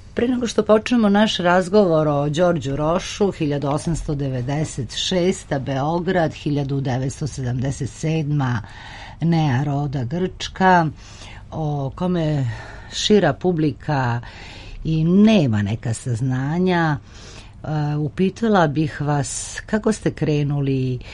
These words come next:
u istraživanja o Đorđu Rošu i koji su bili vaši motivi. Kad sam rekla šira publika i nema, ja ne znam,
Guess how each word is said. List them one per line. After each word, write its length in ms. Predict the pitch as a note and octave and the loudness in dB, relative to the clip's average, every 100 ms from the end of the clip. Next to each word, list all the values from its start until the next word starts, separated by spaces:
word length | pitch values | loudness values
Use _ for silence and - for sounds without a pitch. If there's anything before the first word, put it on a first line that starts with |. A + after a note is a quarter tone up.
| - - - | -16 -14 -4
u 180 | C3 B2 | 0 0
istraživanja 1400 | A#2 - B2 B2 C3+ C#3+ C#3+ C#3+ C#3 C3+ C3 B2+ A#2+ A2+ - | -2 -4 -4 -2 0 0 0 0 2 0 0 0 0 -2 -4
o 340 | B2+ A#2 G#2+ | -4 -2 -2
Đorđu 480 | B2 D3+ C3+ A#2+ C3+ | -2 -2 -2 -2 -4
Rošu 840 | A#2 G#2+ - - D3+ C#3 C3 A#2+ | -2 -4 -6 -6 -2 -2 -2 -2
i 220 | G#2 G2 G#2+ | -2 -4 -6
koji 200 | A2+ C3 | -4 -4
su 140 | - | -2
bili 320 | D3 D#3 D#3+ C#3 | -2 0 0 2
vaši 440 | C#3 C#3+ - D3+ | 2 2 0 -2
motivi. 640 | B2 G#2+ - D3+ D#3+ D3+ A#2 - - - | 0 -2 0 0 2 0 -2 -6 -14 -6
Kad 140 | F3+ | -2
sam 140 | F#3 F#3 | 0 -2
rekla 380 | D4 A#3+ F#3+ | 2 4 6
šira 400 | D#3 - A3+ G#3 | 4 2 4 4
publika 840 | F#3 G#3+ G3+ F#3+ - - D3+ C3+ B2+ - - - | 4 2 4 4 2 0 2 2 0 -6 -16 -6
i 180 | E3 E3 | 0 2
nema, 720 | E3 F3+ G#3+ G#3+ G3 F3 D#3 | 4 6 8 8 8 6 4
ja 200 | D3 D3+ | 4 2
ne 180 | D#3 D#3+ | 4 4
znam, 440 | C#3+ D3+ C#3+ A#2+ | 2 0 0 -4